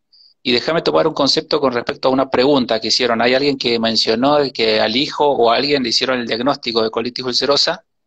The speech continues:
y después hepatitis autoinmune y en realidad dice que se había curado. Bueno, está bueno ese concepto porque la realidad es que nosotros muchas veces le ponemos el nombre enfermedad de Crohn o enfermedad colitis ulcerosa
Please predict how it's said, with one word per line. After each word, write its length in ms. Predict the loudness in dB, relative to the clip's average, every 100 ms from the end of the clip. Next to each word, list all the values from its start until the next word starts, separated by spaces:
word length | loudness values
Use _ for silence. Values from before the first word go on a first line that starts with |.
| _ _ _ _ _ _
y 100 | 0
después 260 | 2 2 0
hepatitis 380 | 0 0 0 0
autoinmune 560 | 0 0 2 2 2
y 160 | 2 0
en 80 | 0
realidad 320 | 0 2 2
dice 240 | 0 -2
que 100 | -2
se 120 | -2 0
había 200 | 0 -2
curado. 560 | -2 -2 0 0 -4 _ _ _ _ _ _ -2
Bueno, 240 | 0 2
está 260 | 0 -2 0
bueno 260 | 2 2
ese 180 | 2 0
concepto 440 | 0 0 -2 -2 -2
porque 260 | -2 -2
la 140 | -2 -2
realidad 320 | 0 0 0
es 80 | 0
que 100 | -4
nosotros 500 | -2 -2 -2 -4 -4
muchas 300 | -4 -2 0
veces 220 | 0 0
le 100 | 0
ponemos 400 | 0 0 2 2
el 120 | 0
nombre 400 | 0 0 0 -2 -2
enfermedad 680 | -4 -2 -2 0 2 4
de 100 | 4
Crohn 320 | 2 0 0 0
o 120 | -2
enfermedad 600 | -2 -2 -4 -2 0 0
colitis 320 | 0 -2 -2 -2
ulcerosa 580 | -2 0 0 0 -4